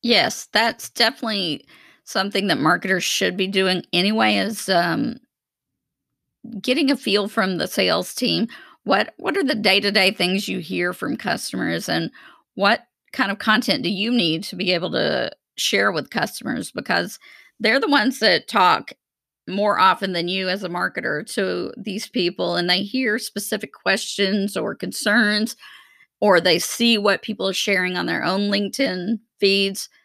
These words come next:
So they, they'll have a pretty good, if they're a good salesperson, have a pretty good, um, feel for what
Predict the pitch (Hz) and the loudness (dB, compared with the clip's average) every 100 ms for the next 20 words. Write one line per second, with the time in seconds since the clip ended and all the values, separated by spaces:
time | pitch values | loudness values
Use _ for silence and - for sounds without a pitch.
0 | _ - 254 247 415 415 262 240 381 392 | _ 0 2 4 2 0 -2 2 2 2
1 | 240 - 294 233 233 208 202 180 220 - | 0 0 0 0 2 4 6 4 0 -14
2 | _ - 202 220 220 202 - 214 233 - | _ -6 0 2 4 2 4 2 2 2
3 | 202 196 185 190 202 208 220 202 208 196 | 0 2 0 2 0 0 -2 0 2 2
4 | 175 156 175 156 160 - _ - _ _ | 2 2 0 0 -6 -10 _ -16 _ _
5 | _ _ _ _ _ _ _ - - 285 | _ _ _ _ _ _ _ -4 2 4
6 | 202 185 214 185 175 175 175 | 4 2 0 0 2 4 2